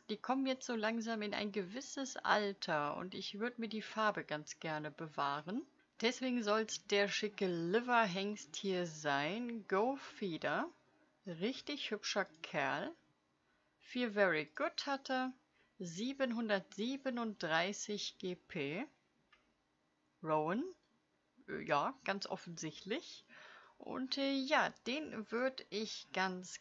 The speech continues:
gerne mit Anima verpaaren. Auch sie ist ein Rowan-Stütchen, sogar mit Double Splashed White. Siebenhundertdrei G P, zwölf gut.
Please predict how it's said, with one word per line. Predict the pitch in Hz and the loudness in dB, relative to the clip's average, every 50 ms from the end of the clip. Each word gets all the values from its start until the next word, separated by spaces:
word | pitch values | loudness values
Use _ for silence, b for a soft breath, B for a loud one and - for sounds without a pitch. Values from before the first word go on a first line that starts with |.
| _ | _
gerne | - 170 160 156 151 147 143 143 139 143 151 180 226 285 302 269 262 - - - | -4 -2 0 2 2 2 2 2 0 0 0 -2 -2 -2 -2 -4 -6 -10 -8 -4
mit | 214 220 226 - - 247 - - _ _ | -2 -2 -2 -2 -6 -10 -10 -12 _ _
Anima | - 220 226 233 277 294 269 220 180 151 143 131 - - | 0 2 2 2 0 0 2 2 4 4 4 4 2 0
verpaaren. | - - - 160 156 - - - 160 147 139 139 139 135 151 175 233 320 381 - _ _ _ _ _ _ _ _ _ _ _ B B B B B | -4 -6 -6 -6 -6 -6 -2 2 2 4 4 4 2 0 -2 -4 -4 -4 -6 -10 _ _ _ _ _ _ _ _ _ _ _ B B B B B
Auch | - 214 208 | 0 0 2
sie | - - 277 285 | 0 -2 -2 -2
ist | - - - | -2 -4 -2
ein | - - 170 160 | 0 0 0 0
Rowan-Stütchen, | 151 143 156 175 214 269 302 311 302 - - - - 277 277 269 269 - - 285 285 277 277 277 254 | 0 2 2 4 4 2 0 0 -2 -4 -4 -4 -4 -6 -6 -4 -4 -4 -4 -4 -4 -4 -6 -6 -6
sogar | - 202 196 - 185 180 | -8 -4 0 2 2 2
mit | 175 156 156 156 - - | 2 0 -4 -6 -4 0
Double | - - - 220 226 226 - | 0 0 0 -2 -6 -8 -8
Splashed | - - - 202 196 196 190 - - - - | -12 -8 -4 -2 -2 -2 -2 -4 -8 -10 -2
White. | 160 160 156 160 160 165 - - - - _ b b b b b b b b b b | 2 2 4 4 2 0 -4 -8 -12 -12 _ b b b b b b b b b b
Siebenhundertdrei | 175 170 202 233 220 214 202 208 196 180 170 165 - - 180 165 185 - 247 | -6 -2 0 0 0 0 0 0 2 2 0 0 0 -4 2 4 4 4 4
G | 233 226 226 226 | 2 -2 -4 -6
P, | - - 220 214 208 208 | -4 -2 -2 -2 -2 -2
zwölf | - - 190 190 170 151 - - | -4 -6 -4 -4 -4 -4 -4 -2
gut. | - 320 403 415 - - | -2 0 0 0 -2 -8